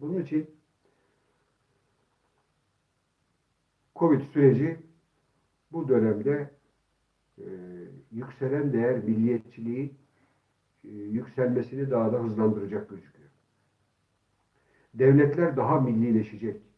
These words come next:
gözüküyor. Arvas Hoca,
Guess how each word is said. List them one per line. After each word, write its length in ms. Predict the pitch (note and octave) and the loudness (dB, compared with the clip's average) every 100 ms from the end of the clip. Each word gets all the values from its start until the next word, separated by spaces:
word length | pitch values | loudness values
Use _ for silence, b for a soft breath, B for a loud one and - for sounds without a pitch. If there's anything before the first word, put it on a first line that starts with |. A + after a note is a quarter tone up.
| _ _ _ _ _ _ _ _ | _ _ _ _ _ _ _ _
gözüküyor. 520 | - F2 - _ - C#3 _ _ _ _ _ _ _ _ _ _ _ _ _ _ _ _ _ _ _ _ | -20 -20 -20 _ -20 -20 _ _ _ _ _ _ _ _ _ _ _ _ _ _ _ _ _ _ _ _
Arvas 320 | D#3 F#3+ G#3 | 6 8 8
Hoca, 400 | G#3+ C#3+ D#3+ F3 | 6 6 6 4